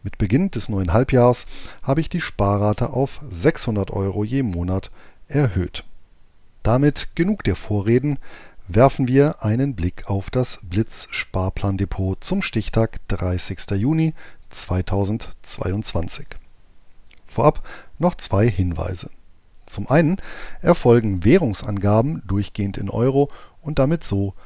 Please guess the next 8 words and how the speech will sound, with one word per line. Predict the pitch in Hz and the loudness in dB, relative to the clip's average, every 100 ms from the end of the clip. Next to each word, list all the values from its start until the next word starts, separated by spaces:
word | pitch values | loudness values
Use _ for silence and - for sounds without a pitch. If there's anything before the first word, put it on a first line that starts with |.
| - - 110 | -18 -12 -6
wie | |
sie | 110 127 | -2 2
der | 147 143 | 4 2
Broker | 87 95 - 110 110 - | 0 0 2 2 0 0
unabhängig | 196 117 - 104 139 - | 2 4 2 2 0 -4
von | - 120 127 | -4 -2 4
der | 139 147 - | 4 2 0
Heimatwährung | 101 107 107 107 101 107 107 | 0 0 -2 0 -2 -2 -4